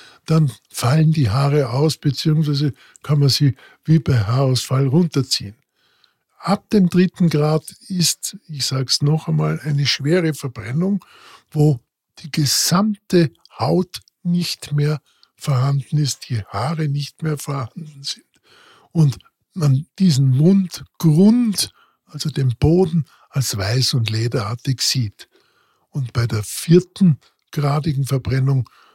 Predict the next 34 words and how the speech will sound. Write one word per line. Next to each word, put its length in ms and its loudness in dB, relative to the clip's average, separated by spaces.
handelt 340 2
es 80 -2
sich 240 -6
um 120 0
eine 220 2
Verkohlung. 640 -6
Jeder 380 4
von 220 0
euch, 280 2
der 80 2
mal 140 4
vergessen 540 2
hat, 160 2
irgendwas 460 0
Gutes 380 0
aus 140 0
der 120 -2
Bratpfanne 680 -4
zu 160 -4
nehmen, 360 -2
weiß, 400 2
wie 120 4
eine 200 4
Verkohlung 640 0
ausschaut 600 0
und 180 2
auch, 320 0
wie 260 6
sie 320 4
riecht 560 4
oder 320 -2
besser 360 0
gesagt 320 -4
gleich 220 -2